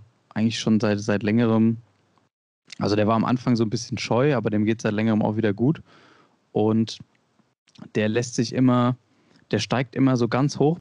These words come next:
bis zur Wasserpumpe, hängt sich da davor und dann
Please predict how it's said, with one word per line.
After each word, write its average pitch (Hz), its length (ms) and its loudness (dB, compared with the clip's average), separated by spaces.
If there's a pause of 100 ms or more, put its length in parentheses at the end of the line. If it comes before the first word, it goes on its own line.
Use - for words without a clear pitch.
bis - 140 -4
zur 101 180 0
Wasserpumpe, 139 640 0 (720)
hängt 139 240 -4
sich 131 120 -4
da 123 160 0
davor 139 380 -2 (540)
und 120 120 0
dann 117 300 2